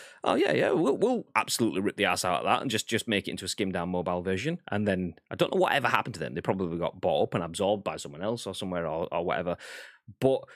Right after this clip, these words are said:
that used to happen, and it still does kinda happen. People think, "Oh, no one's paying attention to mobile," even though it's one of the most profitable, uh, industries in all of entertainment right now. So they've just completely ripped that off.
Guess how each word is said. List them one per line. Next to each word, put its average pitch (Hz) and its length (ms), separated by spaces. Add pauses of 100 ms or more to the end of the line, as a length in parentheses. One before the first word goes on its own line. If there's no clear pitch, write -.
(160)
that 156 200
used 185 320
to 196 60
happen, 196 480
and 147 120
it 139 100
still 247 280
does 175 340
kinda 113 320
happen. 95 300
People 175 240
think, 139 140
"Oh, 202 80
no 254 120
one's 269 140
paying 160 180
attention 110 300
to 92 80
mobile," 82 400
even 151 180
though 139 120
it's - 140
one 127 200
of 117 100
the 127 60
most 113 260
profitable, 98 640 (240)
uh, 104 40
industries 98 640 (100)
in 110 540 (320)
all 135 600
of 101 200
entertainment 90 640
right 80 220
now. 76 320 (560)
So - 160
they've 170 160
just 147 200
completely 131 680
ripped 104 280
that 98 120
off. - 480